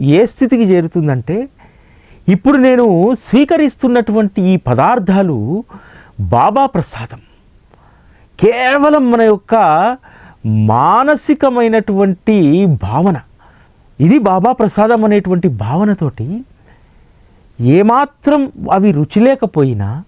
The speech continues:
ఇంట్లో చిక్కటి సాంబారు చేసినా సరే, దాంట్లో ఇంగో తక్కువైందనో, లేకపోతే ఉప్పు తక్కువైందనో, ఇంకోటి తక్కువైందనో, ముక్క లేదనో అని అంటాం. కానీ అదే బాబా మందిరంలో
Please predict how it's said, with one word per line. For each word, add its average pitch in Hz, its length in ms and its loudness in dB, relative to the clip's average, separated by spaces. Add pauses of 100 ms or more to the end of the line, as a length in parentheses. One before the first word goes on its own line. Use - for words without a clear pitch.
(720)
ఇంట్లో 233 400 2
చిక్కటి 277 640 -2
సాంబారు 233 460 0
చేసినా 214 400 0
సరే, 180 520 0 (400)
దాంట్లో 190 380 0
ఇంగో 175 360 2
తక్కువైందనో, 190 840 0
లేకపోతే 196 580 0
ఉప్పు 160 280 -2
తక్కువైందనో, 180 880 0
ఇంకోటి 226 400 0
తక్కువైందనో, 175 520 0
ముక్క 170 320 -2
లేదనో 170 440 0
అని 175 100 -4
అంటాం. 185 280 -10 (1120)
కానీ 143 220 0
అదే 127 280 0
బాబా 123 380 -2
మందిరంలో 139 760 -6